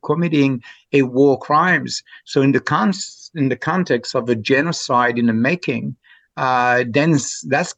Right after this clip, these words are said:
just gonna reinforce the case of Israeli literally, uh, being involved in, uh, uh, an, an undertaking that's really pretty much is a genocide at this stage. Uh,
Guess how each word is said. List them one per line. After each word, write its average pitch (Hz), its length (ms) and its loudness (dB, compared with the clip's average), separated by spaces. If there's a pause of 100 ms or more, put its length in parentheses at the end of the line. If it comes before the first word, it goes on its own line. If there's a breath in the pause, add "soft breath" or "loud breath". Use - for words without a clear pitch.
just 151 200 -4
gonna 135 220 2
reinforce 139 640 0
the 127 120 -4
case 143 480 -2
of 123 220 -4
Israeli 131 800 -2
literally, 131 560 -2 (340 loud breath)
uh, 127 280 0 (180)
being 139 240 4
involved 127 520 2
in, 123 240 0
uh, 120 240 -2 (360 soft breath)
uh, - 40 -4
an, 123 640 -4 (160)
an 127 320 -2 (180)
undertaking 139 760 0
that's - 380 -6 (100)
really 131 520 0 (280)
pretty 143 180 -2
much 123 260 -4 (100)
is 165 260 2
a 131 60 -4
genocide 127 680 -4
at 113 180 -8
this 120 180 -8
stage. 143 540 -6 (520 loud breath)
Uh, 127 680 0